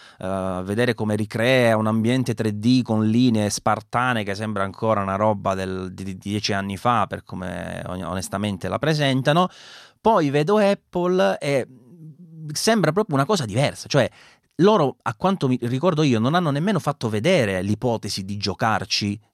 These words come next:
in tre D. Hanno fatto vedere giocare con uno schermo due D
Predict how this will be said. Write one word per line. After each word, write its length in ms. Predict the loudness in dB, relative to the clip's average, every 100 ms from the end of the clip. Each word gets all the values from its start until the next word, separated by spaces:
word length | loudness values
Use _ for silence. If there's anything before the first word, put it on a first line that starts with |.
| _
in 180 | 0 2
tre 220 | 2 0
D. 220 | 0 -2 -4 -8 _ _
Hanno 180 | -2 0
fatto 220 | 0 2
vedere 300 | 2 2 2
giocare 360 | 2 2 2 2
con 160 | 0
uno 160 | 0 -2
schermo 340 | -2 -2 0
due 300 | 0 0 -2
D 340 | -2 0 0